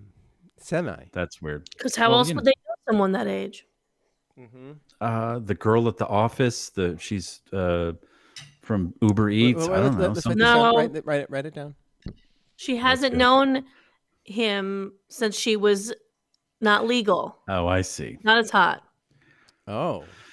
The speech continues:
Speaker 1: wow.
Speaker 2: Interesting.
Speaker 1: Seem to
Speaker 2: Yeah.
Speaker 1: know a lot
Speaker 3: It's
Speaker 1: about
Speaker 3: fucking
Speaker 1: this.
Speaker 3: disgusting.
Speaker 1: Oh,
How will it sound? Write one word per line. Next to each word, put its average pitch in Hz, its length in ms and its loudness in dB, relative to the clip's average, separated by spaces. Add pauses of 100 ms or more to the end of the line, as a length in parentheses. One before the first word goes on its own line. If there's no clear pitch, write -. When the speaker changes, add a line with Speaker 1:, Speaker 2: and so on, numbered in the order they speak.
(260)
Speaker 1:
wow. 90 260 -8
Speaker 2:
Interesting. 104 520 -6 (600)
Speaker 1:
Seem 143 220 -8
to - 80 -2
Speaker 2:
Yeah. 127 60 -2
Speaker 1:
know 120 140 -2
a - 20 -4
lot 107 220 -4
Speaker 3:
It's 101 80 -6
Speaker 1:
about - 120 -4
Speaker 3:
fucking 311 220 -2
Speaker 1:
this. 202 120 -6
Speaker 3:
disgusting. - 920 -2
Speaker 1:
Oh, 90 220 -14